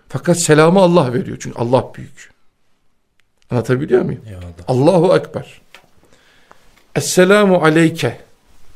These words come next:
Speaker 1: Zatı mahs-, zatına mahsus şekilde selam veriyor. Ya eyyühen nebiyyü. Ya Muhammed değil. Ya Muhammed değil. İsmine hitap etmiyor.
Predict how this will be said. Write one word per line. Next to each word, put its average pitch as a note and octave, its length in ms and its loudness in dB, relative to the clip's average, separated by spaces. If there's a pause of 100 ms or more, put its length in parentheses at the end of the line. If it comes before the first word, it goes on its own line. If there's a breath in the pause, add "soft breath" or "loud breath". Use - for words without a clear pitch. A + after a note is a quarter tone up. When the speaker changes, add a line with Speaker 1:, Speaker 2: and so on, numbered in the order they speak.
(360)
Speaker 1:
Zatı D#3 720 2
mahs-, C3+ 500 -6
zatına B2 420 0
mahsus C3 360 -4
şekilde E3 360 -6
selam C3 380 -6
veriyor. - 220 -12 (760 soft breath)
Ya F#3 420 4
eyyühen D#3 560 0
nebiyyü. C#3 760 2 (1160)
Ya B2 240 0
Muhammed A#2+ 600 -2
değil. A2 220 -8 (2250)
Ya D3+ 220 2
Muhammed C3 580 -4
değil. - 200 -14 (840)
İsmine D3 380 -2
hitap B2 340 -4
etmiyor. - 540 -12